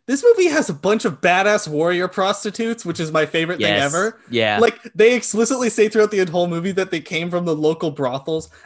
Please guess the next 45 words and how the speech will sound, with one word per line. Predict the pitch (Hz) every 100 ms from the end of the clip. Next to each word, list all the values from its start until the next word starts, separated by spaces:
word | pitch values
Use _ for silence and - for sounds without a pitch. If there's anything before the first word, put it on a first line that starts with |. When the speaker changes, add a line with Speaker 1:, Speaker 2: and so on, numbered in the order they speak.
| 170
Speaker 1:
and | 170
they |
work | 160 165 175 -
iron | 151 165 180
and | 147
they | 156 160
ain't | 170 160
afraid | 160 175 151
to | 127
fuck | - 165 147 -
somebody | - 165 170 165
up | 160 180
with | 175 151
a |
giant | 123 - 175 170 190 - 147
gun. | 160 147 170 214 247
Speaker 2:
They | 185
freaking | 202 254 214
Speaker 1:
It's | 170
Speaker 2:
shoot | - - 170 220
Speaker 1:
great. | 156
Speaker 2:
people. | - 156 135 120 107
It's | 147 160
amazing. | 139 135 143 135 117
Speaker 1:
They | 294
sh-, | - - - - - -
yeah. | 180 175 135 117 - _ _ _ _
Yes. | 156 143 - - - -
Um, | 165 156 143 131 131 135 _ _ -
Speaker 2:
Um, | 123 117
Speaker 1:
and | 208
they | 202 185
Speaker 2:
yeah, |
no, | 160
Speaker 1:
are |
Speaker 2:
this, | 135 196 202
Speaker 1:
in | 175 165 _ _ _
Speaker 2:
this | 147 160
movie | 156 147
has | 143 113
incredible, | 113 101 139 120 113 113
like, | 107 101 - _ _ _ _ _
women | 117 123 131 117
in | 104
power. | - 101 101